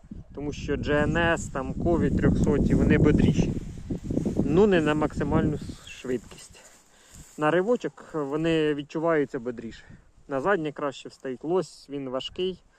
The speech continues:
Вагу має з заправленим баком близько ста семидесяти кілограм. Так, що ламалось? В колишнього власника міняв він поршневу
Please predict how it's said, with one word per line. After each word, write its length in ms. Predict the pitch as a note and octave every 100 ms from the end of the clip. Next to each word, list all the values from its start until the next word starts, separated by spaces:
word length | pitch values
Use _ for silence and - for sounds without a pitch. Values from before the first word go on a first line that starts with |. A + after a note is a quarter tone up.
| _ _ _ -
Вагу 280 | C#3 D#3
має 680 | D3+ C#3 C3+ B2+ B2 B2 A#2+ A#2+ A#2+ A#2 A2+ - F#2+
з 60 | B2
заправленим 720 | A#2+ D3+ D#3+ C#3+ C#3 C#3 B2+
баком 320 | C#3 C3 C3
близько 320 | C#3 C#3 -
ста 200 | - D3
семидесяти 680 | C3 C3+ B2+ B2 - - C3
кілограм. 580 | - C#3 C3+ F#3 F3+ E3 _ _ _ _ _ _ _ _ _ _ _ _ _ _ - - - _ _ - - - -
Так, 180 | D#3 C#3
що 220 | - G#3
ламалось? 720 | F3 D#3+ C#3 B2 A#2 - - -
В 720 | C3+ B2 C3+ D3 C#3 C#3 C3+ -
колишнього 540 | F3 E3 - C3+ C3
власника 600 | C3 C3+ A#2+ B2 G#2+ A#2+ - _ - _
міняв 300 | C#3+ C#3+ C3+
він 120 | C3
поршневу 560 | B2+ D3+ - F3+ G3+ G#3+